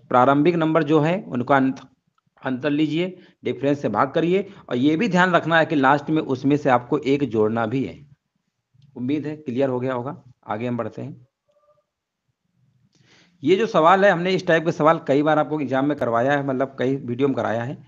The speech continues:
लिखा हुआ है, किसी संख्या को अगर बावन से भाग देते हैं तो चवालीस शेष बचता है, यदि उसी संख्या को तेरह से भाग देते हैं तो कितना शेष बचेगा? तो को पहला वाला आपको शेषफल जो दिया है ना, इसी को मान लीजिए संख्या,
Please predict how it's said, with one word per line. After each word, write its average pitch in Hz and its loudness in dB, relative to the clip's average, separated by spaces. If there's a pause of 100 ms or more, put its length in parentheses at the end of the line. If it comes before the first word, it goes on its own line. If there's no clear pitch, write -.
(280)
लिखा 160 -2
हुआ 208 4
है, 208 2
किसी 175 -4
संख्या 180 0
को 170 -4
अगर 175 4
बावन 135 4
से 165 0
भाग 139 4
देते 135 0
हैं 156 -2
तो 147 -4
चवालीस 123 -2
शेष 147 0
बचता 131 -2
है, 135 4
यदि 143 4
उसी 131 0
संख्या 135 -2
को 139 -2
तेरह 139 0
से 156 -4
भाग 123 -2
देते 117 -4
हैं 139 -6 (420)
तो 165 -6
कितना 185 0
शेष 147 0
बचेगा? 90 -10 (500)
तो 180 -4
को 185 -2
पहला 156 4
वाला 175 4
आपको 175 -2
शेषफल 156 -2
जो 156 -2
दिया 131 4
है 147 6
ना, 143 4
इसी 139 0
को 160 -2
मान 156 4
लीजिए 165 2
संख्या, 117 -4